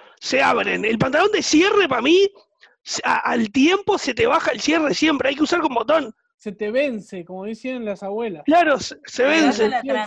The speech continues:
Speaker 3: tranca.
Speaker 2: sí.
Speaker 3: Le das
Speaker 2: Pero
Speaker 3: a
Speaker 2: qué
Speaker 3: la tranca.
Speaker 2: zarpado eso que, que el ronco haya inventado un intrincado sistema de poleas, ¿no? Para atarse el
Speaker 1: Me,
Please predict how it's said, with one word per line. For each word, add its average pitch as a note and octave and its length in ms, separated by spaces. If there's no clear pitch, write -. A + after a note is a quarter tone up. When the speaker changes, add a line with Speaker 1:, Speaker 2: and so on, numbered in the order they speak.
Speaker 3:
tranca. D#3+ 260
Speaker 2:
sí. G3 60
Speaker 3:
Le G3 100
das D#3+ 100
Speaker 2:
Pero F#3+ 160
Speaker 3:
a G#3 40
Speaker 2:
qué G#3 80
Speaker 3:
la G#3+ 60
tranca. D4+ 120
Speaker 2:
zarpado C#4+ 460
eso C#4+ 240
que, G#3+ 260
que G3+ 140
el F#3+ 180
ronco B3+ 340
haya C4 140
inventado A#3+ 720
un A3 180
intrincado A3 640
sistema A#3+ 460
de G#3 80
poleas, G3+ 720
¿no? A3+ 300
Para E3 240
atarse G#3 380
el D#3+ 140
Speaker 1:
Me, A#3+ 140